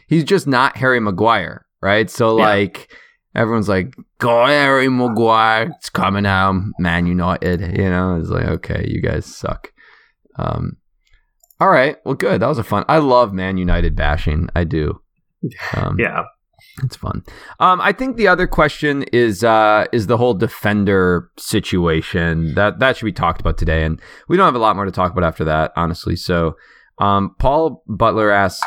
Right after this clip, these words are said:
Speaker 1: um, "Currently on wildcard, do I go Trent, Diaz, and Cancelo, or Trent, Cancelo, and a Chelsea defender?"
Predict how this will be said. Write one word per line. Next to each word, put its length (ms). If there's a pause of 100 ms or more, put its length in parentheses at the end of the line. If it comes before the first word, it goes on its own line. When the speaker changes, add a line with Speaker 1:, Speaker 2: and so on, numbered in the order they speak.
Speaker 1:
um, 300
"Currently 280
on 120
wildcard, 500
do 120
I 80
go 240
Trent, 460 (120)
Diaz, 640 (400)
and 140
Cancelo, 580
or 160
Trent, 400 (380)
Cancelo, 640
and 100
a 60
Chelsea 380
defender?" 580